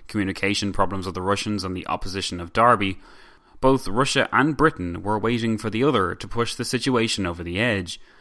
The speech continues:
and wouldn't act until the other power acted. Britain wouldn't send its fleet back to stalk Constantinople unless the Russians occupied it or Gallipoli,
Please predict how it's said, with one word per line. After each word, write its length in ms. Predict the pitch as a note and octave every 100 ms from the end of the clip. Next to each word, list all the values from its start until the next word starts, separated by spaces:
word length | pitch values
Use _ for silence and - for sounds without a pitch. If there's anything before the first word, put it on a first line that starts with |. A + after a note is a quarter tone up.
| -
and 180 | - G2
wouldn't 300 | G2 F#2 F2+
act 260 | A#2 B2 -
until 220 | G2+ A2
the 120 | G#2+
other 180 | G#2+ A2+
power 380 | - F2 E2+ -
acted. 460 | G#2+ - G2 F2+ - - - _ _ _ _ - -
Britain 280 | G2+ G#2 G2
wouldn't 280 | G2+ F#2+
send 320 | F#2+ G2+ G2 F#2
its 100 | -
fleet 320 | G#2 G#2 -
back 200 | F2+ F#2
to 100 | G#2
stalk 320 | - F#2 F#2
Constantinople 960 | - F#2 - F#2 F#2+ G2 B2+ A2 G2+ G2+
unless 260 | G2 G2
the 140 | - G2+
Russians 340 | G2+ G2 F2
occupied 560 | B2+ C#3 D#3 F#2 E2+ E2+
it 80 |
or 140 | F2 E2+
Gallipoli, 600 | F2 G2+ A#2 G2+ F2+